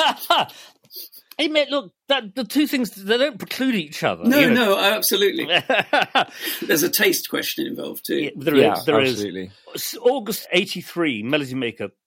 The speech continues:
Speaker 1: our very first mention of the Smiths in, on Rock's back pages. They are bottom of the bill, supporting S P K and topping the bill, Howard Devoto, Lyceum.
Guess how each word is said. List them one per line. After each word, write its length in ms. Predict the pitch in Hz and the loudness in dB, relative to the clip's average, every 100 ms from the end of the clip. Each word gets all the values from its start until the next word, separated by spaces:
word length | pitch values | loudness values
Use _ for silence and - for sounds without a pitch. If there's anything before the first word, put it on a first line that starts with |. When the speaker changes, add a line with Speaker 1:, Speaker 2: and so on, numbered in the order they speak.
| _ _ _ _ _ - | _ _ _ _ _ 0
Speaker 1:
our 160 | 165 | 0
very 340 | 135 175 202 190 | 4 2 2 -2
first 460 | - 175 165 - | -2 0 0 -4
mention 420 | 160 151 147 - 151 | -4 -4 -4 -6 -6
of 120 | 127 | -6
the 80 | 131 | -8
Smiths 760 | - 156 123 95 - - - _ | -6 0 0 -2 -12 -14 -18 _
in, 220 | 120 120 | -8 -8
on 180 | 117 117 | -6 -4
Rock's 220 | 117 120 | -4 -6
back 220 | - 123 - | -8 -10 -8
pages. 560 | 127 117 92 95 - | -6 -6 -10 -16 -6
They 160 | 151 156 | 0 2
are 240 | 151 139 123 _ _ _ _ | 2 0 -4 _ _ _ _
bottom 340 | 196 190 180 | 0 0 -2
of 80 | 170 | 0
the 80 | 139 | 0
bill, 320 | 120 147 117 | 2 0 0
supporting 720 | 107 - 123 131 - 127 117 - _ _ _ - | -6 -12 -8 -6 -2 -2 -2 -6 _ _ _ -2
S 240 | 160 - | -2 -2
P 200 | - 160 | -4 -4
K 260 | 131 - 139 | -2 0 0
and 140 | 117 | 0
topping 280 | - - 135 | -4 -4 -2
the 60 | 120 | -2
bill, 280 | 123 120 - _ _ _ _ _ - | -2 -2 -6 _ _ _ _ _ -20
Howard 280 | - 156 135 | -2 0 2
Devoto, 600 | 107 110 127 131 - 90 - | 0 2 2 0 -6 -8 -6
Lyceum. 680 | 113 113 101 - 127 98 | -2 -2 -2 0 0 -2